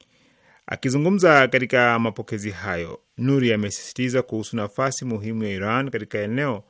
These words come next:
na kubaini kuwa inatazamiwa kuwa nchi hizi mbili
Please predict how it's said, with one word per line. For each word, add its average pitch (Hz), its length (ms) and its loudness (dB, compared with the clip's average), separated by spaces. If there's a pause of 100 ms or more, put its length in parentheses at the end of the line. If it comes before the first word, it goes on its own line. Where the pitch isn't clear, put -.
(540)
na 123 500 4
kubaini 101 400 -2
kuwa 113 380 0 (220)
inatazamiwa 139 580 2
kuwa 120 460 0
nchi 117 220 -6
hizi 95 160 -6
mbili 120 480 0